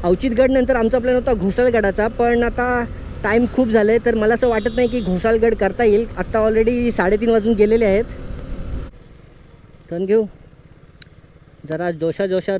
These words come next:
पुढे चालू आहे, पटकन टर्न घेऊया. सुजल आहे तो,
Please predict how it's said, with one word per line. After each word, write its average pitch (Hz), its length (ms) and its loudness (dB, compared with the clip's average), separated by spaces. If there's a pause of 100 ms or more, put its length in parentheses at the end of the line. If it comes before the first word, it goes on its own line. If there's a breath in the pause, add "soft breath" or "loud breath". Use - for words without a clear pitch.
(140)
पुढे 165 160 -2
चालू 151 240 -4
आहे, 196 140 -2 (840)
पटकन 185 460 -8 (140)
टर्न 175 180 -6
घेऊया. 170 360 -6 (1080)
सुजल 202 360 0
आहे 226 240 2 (120)
तो, 233 100 4